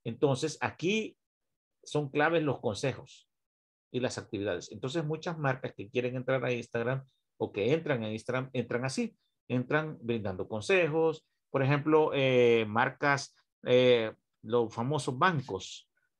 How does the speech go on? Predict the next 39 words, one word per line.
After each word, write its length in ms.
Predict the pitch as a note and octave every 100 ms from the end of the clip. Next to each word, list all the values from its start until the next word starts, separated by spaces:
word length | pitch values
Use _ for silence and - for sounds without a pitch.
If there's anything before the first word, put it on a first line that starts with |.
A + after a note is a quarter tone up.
| _ _ _
eh, 280 | A#2 C3+ C#3+
en 120 | D3
lugar 300 | C3+ B2 E3
de 60 |
estar 200 | D3 E3+
hablando 420 | D#3+ D#3+ F3+ E3+ C#3
de, 200 | A#2+ G2+
"Vení, 240 | A2 D3
te 140 | C#3+
vendo 220 | B2+ C#3 C3
tarjetas 340 | B2 C#3 B2+
de 100 | A#2+
crédito", 300 | C#3+ D3+ B2+
nada 160 | B2+ D3
de 80 |
eso, 140 | F3 E3+
sino 140 | C3
que 100 | C3
dicen, 220 | C3 B2+
"Mira, 320 | G#2 B2 B2 G#2 -
la, 140 | A2
una 200 | A#2+ A2+
cultura 360 | - G2+ A2+ G2+
del 160 | G2
ahorro, 520 | F#2+ B2+ D3 B2 B2+ B2+ _
el 160 | A#2+ A2+
ahorro 320 | A2 B2 A2+
te 100 | A#2
puede 220 | A2 G2+
llevar 240 | G2 G2 G#2
a 100 | C#3
esto", 200 | C3+ C#3
y 20 |
crear 160 | A#2
historias 640 | C3+ - - F3 F3+ D#3+ -
a 100 | B2
raíz 320 | G#2 G#2 A#2+
de 200 | B2 D3+
eso, 280 | D#3+ -